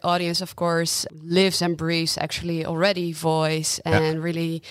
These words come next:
Speaker 1: uses it, but they're not really aware of us having, uh, a voice action, right? So
Speaker 2: Yeah. And you have
Speaker 1: that's
Speaker 2: to
Speaker 1: why
Speaker 2: get
Speaker 1: we,
Speaker 2: that in
Speaker 1: yeah,
Speaker 2: there, yeah.
Speaker 1: yeah. So that's why we really, uh, thought to support this as well via
Speaker 2: Yeah.
Speaker 1: media.
Speaker 2: Yeah.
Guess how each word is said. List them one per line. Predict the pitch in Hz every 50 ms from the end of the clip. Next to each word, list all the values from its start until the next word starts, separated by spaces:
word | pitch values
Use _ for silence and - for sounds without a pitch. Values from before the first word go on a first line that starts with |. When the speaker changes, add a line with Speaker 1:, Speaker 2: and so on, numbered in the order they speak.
| - - - _
Speaker 1:
uses | - 175 185 208 226 214 185 165 -
it, | 165 160 160 165 - _
but | - 170 170 170 - - 170
they're | 196 196 196
not | 196 196 214 202 180
really | 175 202 202 202 185 180
aware | 175 170 180 190 185 175 170 165
of | - - 165 160 160 165 160 - - -
us | - 170 165 160 -
having, | 151 147 156 180 190 185 160 160 156 156 156 156 -
uh, | - 156 156 156 156 156 156 156 156 156 160 160 -
a | - 175
voice | 156 165 165 160 -
action, | - 175 - - 170 160 160
right? | 156 151 160 170 -
So | - - 170 160
Speaker 2:
Yeah. | 165 160 160
And | 160
you | 165 - - - - - -
have | - -
Speaker 1:
that's | 180 180 180 -
Speaker 2:
to | - 180
Speaker 1:
why | 175 175
Speaker 2:
get | 175
Speaker 1:
we, | 180 175
Speaker 2:
that | 175 180 180
in | 190 202
Speaker 1:
yeah, | 202 202 180 160 156
Speaker 2:
there, | 90 92
yeah. | 98 101 - _ - 208 214
Speaker 1:
yeah. | - - -
So | - - - 180
that's | - - - - -
why | 175 175
we | 175 175 170
really, | 170 175 175 170 175 175 170 165 165
uh, | 165
thought | 165 - 170 165 165 - -
to | 175 170
support | - - - - 175 165 165
this | - 170 160 160 - - - -
as | 170 165 160
well | 165 160 156 156
via | - - 160 160
Speaker 2:
Yeah. | 160
Speaker 1:
media. | 156 160 160 175 202 165 - - - 160 - _ - -
Speaker 2:
Yeah. | 98 107 113